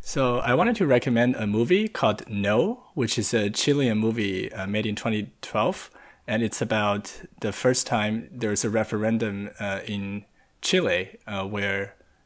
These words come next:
you know, people actually came out to vote and they voted the dictator out of the office. And one important message this movie kind of told me, and I think is valuable, is that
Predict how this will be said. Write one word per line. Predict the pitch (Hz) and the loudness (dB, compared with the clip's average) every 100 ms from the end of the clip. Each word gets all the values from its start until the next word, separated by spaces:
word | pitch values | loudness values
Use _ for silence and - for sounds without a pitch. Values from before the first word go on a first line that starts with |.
| - | -10
you | |
know, | 104 98 | -8 -4
people | 120 113 107 98 95 92 - - | -2 0 0 0 -4 -8 -10 -2
actually | 123 - 123 | 0 2 -2
came | - 107 | -2 -4
out | 107 113 | -2 -2
to | - | -4
vote | 98 110 107 113 | -6 0 0 0
and | 104 | -4
they | 101 | -6
voted | 107 110 120 | -4 -4 -4
the | 98 | -6
dictator | 101 - 110 104 | -8 -6 -4 -2
out | 104 104 | -2 -2
of | 104 | -4
the | 101 101 - - - | -4 -6 -10 -18 -8
office. | 95 - 233 - - - - - _ - | -6 -4 -2 -2 -4 -14 -20 -20 _ -6
And | 104 104 | -4 0
one | 120 123 131 | 2 4 2
important | 127 101 - 156 117 | 0 -4 -2 0 0
message | - - 110 - | 0 -2 -4 -4
this | 104 - | -8 -4
movie | 123 127 95 92 - | -4 0 -2 -2 -8
kind | - 120 | -8 -6
of | 104 - | -6 -4
told | - 127 - | 0 0 0
me, | 107 95 117 | -4 -4 -8
and | - 101 | -8 -4
I | 98 | -2
think | - 113 - - - | -2 -4 -6 -16 -14
is | - 101 | -10 -10
valuable, | - 120 147 160 104 | -6 -4 0 0 0
is | 98 - | -2 -4
that | 98 101 | -6 -6